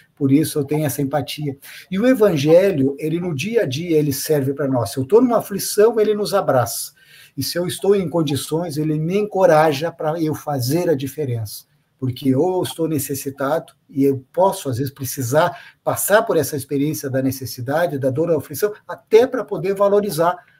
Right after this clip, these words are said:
aquele meu próximo quando sofre, e a ajuda que eu recebo num momento como esse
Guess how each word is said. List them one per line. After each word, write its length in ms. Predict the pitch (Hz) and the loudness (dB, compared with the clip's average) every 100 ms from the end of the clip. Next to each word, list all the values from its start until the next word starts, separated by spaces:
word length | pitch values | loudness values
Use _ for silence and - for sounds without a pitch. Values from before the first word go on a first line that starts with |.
| - | -12
aquele 380 | 143 - 165 165 | -12 -6 -6 -4
meu 160 | 170 | -4
próximo 420 | 160 139 135 - | -2 -2 -2 -4
quando 240 | 135 143 127 | -6 -4 -4
sofre, 460 | - 156 185 190 - _ - - | -6 -2 -2 -4 -16 _ -20 -2
e 140 | 170 | 6
a 80 | 202 | 6
ajuda 360 | 139 247 254 | 6 2 4
que 100 | - | 4
eu 60 | 196 | 4
recebo 640 | 165 151 - 170 185 147 | 4 0 -2 -2 -2 -2
num 140 | 139 147 | -2 0
momento 400 | 139 147 151 135 | -2 -4 -6 -8
como 260 | 131 123 | -6 -4
esse 220 | 165 170 | -4 -6